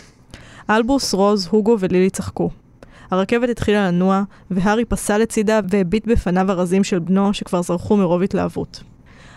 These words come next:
הארי המשיך לחייך ולנופף, אף שהיה ברגע הזה טעם של שכול, לצפות בבנו המתרחק ממנו אט-אט. שרידי הקיטור האחרונים התפוגגו באוויר הסתיו. הרכבת פנתה בסיבוב.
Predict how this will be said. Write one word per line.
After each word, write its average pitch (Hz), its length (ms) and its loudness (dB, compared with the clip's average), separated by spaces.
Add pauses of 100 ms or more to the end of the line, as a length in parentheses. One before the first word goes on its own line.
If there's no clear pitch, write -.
(100)
הארי 233 200 2
המשיך 220 320 0
לחייך 202 480 0
ולנופף, 196 680 -2
אף 208 200 0
שהיה 208 200 0
ברגע 185 360 0
הזה 185 160 -2
טעם 185 260 -2
של 180 160 -6
שכול, 180 440 -4 (360)
לצפות 208 380 -2
בבנו 196 300 0
המתרחק 190 520 -2
ממנו 190 380 0
אט-אט. - 560 -8 (680)
שרידי 208 300 0
הקיטור 214 420 0
האחרונים 196 340 0
התפוגגו 196 500 0
באוויר 180 300 0
הסתיו. 180 360 -6 (580)
הרכבת 214 380 0
פנתה 190 280 0
בסיבוב. 180 560 -2